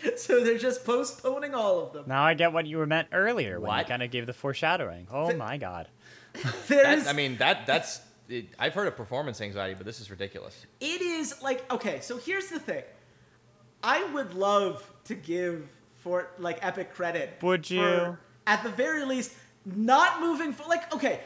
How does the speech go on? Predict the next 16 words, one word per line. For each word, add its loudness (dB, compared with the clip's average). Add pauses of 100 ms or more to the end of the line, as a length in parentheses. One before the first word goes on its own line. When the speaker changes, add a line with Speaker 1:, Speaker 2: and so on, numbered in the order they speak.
Speaker 1:
compared 0
to, -6
like, -2
previous -2
events -4
where 0
they've -2
patched 4 (280)
mid-event 0 (240)
or 2 (160)
they, 0
like, -2
took 0
out 6
a 2
vehicle -4